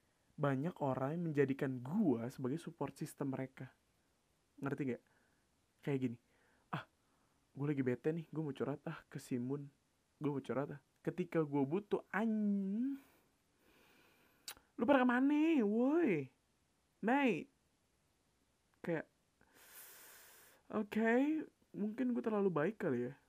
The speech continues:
Kayak, akhirnya kan kalau misalnya gua lagi kenapa-napa, gua ini, gua nge-call-nya lu kan. Karena orang-orang yang menjadikan gua support system gak bakal pernah mau tahu tentang kehidupan gua gitu loh. Ternyata dunia seegois itu gitu.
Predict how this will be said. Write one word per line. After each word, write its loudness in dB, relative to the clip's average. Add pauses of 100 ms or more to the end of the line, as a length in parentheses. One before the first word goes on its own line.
(360)
Kayak, -4 (540)
akhirnya 2
kan -4
kalau 0
misalnya 0
gua 0
lagi 0
kenapa-napa, -2
gua 0
ini, -2
gua 0
nge-call-nya 0
lu 2
kan. 0 (540)
Karena 0
orang-orang 2
yang -2
menjadikan -2
gua 0
support -4
system -6
gak -4
bakal -6
pernah -8 (1120)
mau -4 (440)
tahu 0
tentang -6
kehidupan -2
gua 0
gitu -2
loh. -6 (680)
Ternyata -2
dunia -2
seegois -4
itu -6
gitu. -8